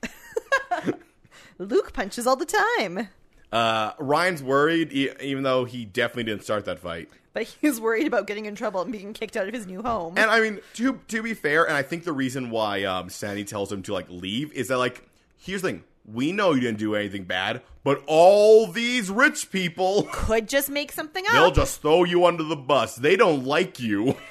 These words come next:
Speaker 2: But I think they're more embarrassed by what, um, Holly's dad did. I think
Speaker 1: Or
Speaker 2: his name's Greg.
Speaker 1: I don't know.
Speaker 2: Or Jimmy. Like, I think they're more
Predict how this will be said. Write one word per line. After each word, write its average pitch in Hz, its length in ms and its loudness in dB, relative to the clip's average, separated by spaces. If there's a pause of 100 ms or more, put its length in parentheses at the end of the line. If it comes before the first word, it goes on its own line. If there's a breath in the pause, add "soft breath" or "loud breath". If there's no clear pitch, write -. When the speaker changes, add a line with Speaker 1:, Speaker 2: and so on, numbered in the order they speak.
(200 loud breath)
Speaker 2:
But 285 100 2
I 330 60 0
think 480 240 -8
they're 494 240 -2
more 202 320 -4
embarrassed 233 720 -8
by 190 160 -2
what, 165 400 -4
um, 156 460 -4 (720)
Holly's 196 580 -4
dad 170 500 -4 (160)
did. 339 260 -8
I 302 60 -8
think - 160 -8
Speaker 1:
Or 359 60 -6
Speaker 2:
his - 80 -12
name's 370 180 -10
Greg. 208 480 -6 (160)
Speaker 1:
I 120 140 0
don't 87 180 -6
know. 98 320 -2
Speaker 2:
Or 247 100 0
Jimmy. 247 440 -6
Like, 320 160 -6
I 247 80 -6
think 294 200 -12
they're 403 140 -4
more 208 640 -4